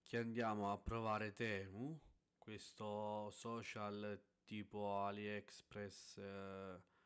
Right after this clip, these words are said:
Wish. Beh, non è un social ma è più un sito di acquisti.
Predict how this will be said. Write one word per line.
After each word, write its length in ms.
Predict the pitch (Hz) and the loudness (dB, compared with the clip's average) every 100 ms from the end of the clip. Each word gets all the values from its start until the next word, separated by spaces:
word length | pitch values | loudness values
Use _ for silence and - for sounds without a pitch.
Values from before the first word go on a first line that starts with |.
| _ _ _ - | _ _ _ -16
Wish. 680 | 107 104 107 104 - 143 - - - _ _ _ _ _ | -6 -2 -2 -4 -4 -6 -8 -12 -20 _ _ _ _ _
Beh, 120 | - 95 | -8 -6
non 160 | 95 | -4
è 60 | 101 | -4
un 180 | 95 92 | -4 -6
social 460 | - 104 - 95 | -4 -4 -4 -6
ma 140 | 95 95 | -4 -6
è 40 | |
più 400 | - - 104 98 _ _ | -8 -8 -8 -8 _ _
un 440 | 104 107 104 104 101 | -8 -6 -4 -4 -6
sito 540 | - - 107 98 104 | -10 -8 -6 -6 -4
di 120 | 98 | -2
acquisti. 840 | 104 95 - 101 92 - - 143 | -2 -4 -6 -6 -6 -6 0 -2